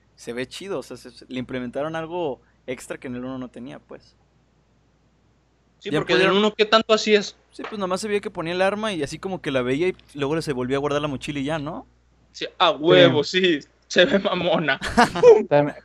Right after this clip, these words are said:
Speaker 3: con tuercas y tornillos te hacías una mirilla por ocho para el sniper.
Speaker 1: <laughs> Sí.
Speaker 3: Así agarras tuerquitas y las sacas de la cámara, ¡pum! Mira por ocho. ¡Ah, la madre!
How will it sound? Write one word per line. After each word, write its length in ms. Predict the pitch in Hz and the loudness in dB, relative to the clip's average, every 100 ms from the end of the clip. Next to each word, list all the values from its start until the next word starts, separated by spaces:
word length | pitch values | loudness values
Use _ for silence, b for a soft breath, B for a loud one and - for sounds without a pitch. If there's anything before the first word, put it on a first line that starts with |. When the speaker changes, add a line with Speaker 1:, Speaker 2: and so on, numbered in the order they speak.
| _ - | _ 0
Speaker 3:
con 240 | 156 147 | 4 4
tuercas 480 | 131 143 170 185 175 | 6 8 8 6 4
y 60 | 175 | 2
tornillos 540 | 139 135 139 160 170 | 2 2 4 4 4
te 80 | 160 | 4
hacías 220 | 131 139 | 2 2
una 360 | 156 165 165 143 | 4 6 8 6
mirilla 420 | 135 139 139 156 | 6 6 8 6
por 220 | 165 135 131 | 6 8 8
ocho 440 | 147 139 160 147 - _ | 6 4 0 0 -8 _
para 160 | 135 131 | 2 4
el 160 | 135 | 4
sniper. 520 | 127 139 143 143 151 143 | 2 2 2 2 -2 -4
Speaker 1:
<laughs> 40 | _ _ _ _ _ _ _ | _ _ _ _ _ _ _
Sí. 140 | _ - 139 | _ -2 2
Speaker 3:
Así 140 | 143 | 8
agarras 320 | 165 165 190 | 8 8 6
tuerquitas 520 | 185 156 185 190 208 180 | 4 0 0 2 2 2
y 260 | 147 135 - | 0 -2 -8
las 300 | 147 151 147 | 4 6 6
sacas 240 | 139 190 | 6 6
de 80 | 190 | 6
la 80 | 151 | 4
cámara, 240 | 185 196 | 4 2
¡pum! 480 | 156 - 165 165 143 | 4 8 10 10 6
Mira 280 | 151 160 175 | 4 6 6
por 160 | 147 135 | 6 4
ocho. 380 | 139 135 135 131 | 4 2 -2 0
¡Ah, 220 | 147 180 208 | 2 4 4
la 180 | 185 | 4
madre! 500 | 139 135 143 180 185 | 2 2 4 4 2